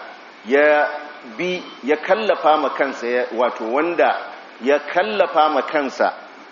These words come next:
bin shiriya ta, "fala yadhillu," wannan ba zai bata ba, "wala yashqa," kuma ba zai yi shaqawa, ba zai sha wahala ba. Wannan umarni ya zo ne ga mutum biyu, a sauran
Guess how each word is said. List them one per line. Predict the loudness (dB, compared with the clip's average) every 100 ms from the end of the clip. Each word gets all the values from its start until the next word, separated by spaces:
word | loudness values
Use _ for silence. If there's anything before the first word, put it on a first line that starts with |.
| -10 4
bin | 4 4
shiriya | 0 0 4 4 4
ta, | 2 2 0 -10 -16 -18 -20 -4
"fala | 2 4 4
yadhillu," | 4 -2 -4 -6 -10 -10 -2
wannan | 0 0 -2
ba | -2
zai | -4 -4
bata | -4 -8
ba, | -10 -14 -16 -20 -20 -20 -14 2
"wala | 4 6 6
yashqa," | 4 -2 0 2 4 2 -4 -6
kuma | -4
ba | -4
zai | -4 -4
yi | -2 -6
shaqawa, | -6 0 0 0 -2
ba | -4
zai | -4
sha | -2 0
wahala | 0 0 0 -2
ba. | -4 -10 -16 -20 -20 -20 -20 -20 -20 -20 -20 -6 0
Wannan | 2 2 0
umarni | 0 2 0 -2 -2 -4 0
ya | 2 2
zo | 0 -2
ne | -2 -4 -4 -6
ga | -6
mutum | -6 -6 -6 -6
biyu, | -10 -12 -14 -12
a | -12
sauran | -2 0 2